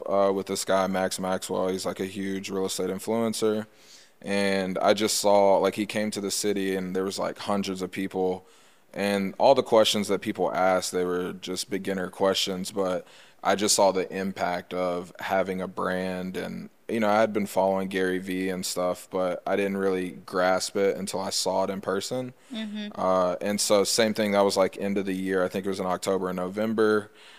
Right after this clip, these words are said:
Speaker 1: And I just really started diving deep and was like, you know, "What do I wanna do? What do I want my content to be about?" And then just going all in. So in January, I started playing with names,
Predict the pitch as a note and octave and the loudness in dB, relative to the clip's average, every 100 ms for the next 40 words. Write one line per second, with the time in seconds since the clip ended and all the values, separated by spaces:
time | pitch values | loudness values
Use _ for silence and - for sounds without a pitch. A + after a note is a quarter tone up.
0 | - F#2+ F2+ F#2 F#2+ - G2 A2 G#2+ G2+ | -12 -4 -2 0 -2 -2 2 4 4 4
1 | G#2+ G2 F#2+ F#2+ F#2+ G2 F#2+ F#2+ G2 F#2+ | 2 2 4 4 6 2 -4 -4 -2 -2
2 | F#2+ F#2 F2+ F2+ F2 F#2 F2 F2 F#2 G2+ | -4 -4 -2 -2 -2 -4 -4 -4 -2 0
3 | G2 G2 F#2+ F#2 F#2+ F#2 F#2+ F#2+ F#2 F#2+ | 2 2 2 -2 -4 -2 -2 -2 -2 -2
4 | F#2+ F#2 F2+ F2+ E2 F2+ - F#2 F#2 F#2 | 2 2 2 0 -4 -6 -4 -4 -4 -6
5 | F#2 F#2 F#2 F#2+ G2 F#2 F#2+ F#2 F2+ F2+ | -6 -6 -4 -2 0 0 0 -2 -6 -8
6 | F2 F2 - - G2 G#2 G2 F#2+ F#2+ F#2+ | -8 -12 -16 -10 -4 -4 -2 -4 0 2
7 | F#2+ F#2+ F2+ F#2 F#2+ G2 G2 - F#2+ F#2+ | 2 0 0 -2 0 -2 -2 -2 -2 -2
8 | G2 F#2+ G2 G2 F#2+ F#2+ F#2 F#2+ - - | -2 -2 0 -2 -2 -2 -4 -8 -18 -20
9 | - - G2 G2+ F#2+ F#2+ G2 F#2+ F#2 F#2 | -12 -4 2 4 2 0 0 0 -2 -4
10 | F#2+ F#2+ F#2+ F#2 F#2+ F#2 - | -2 -2 -2 -4 -6 -6 -8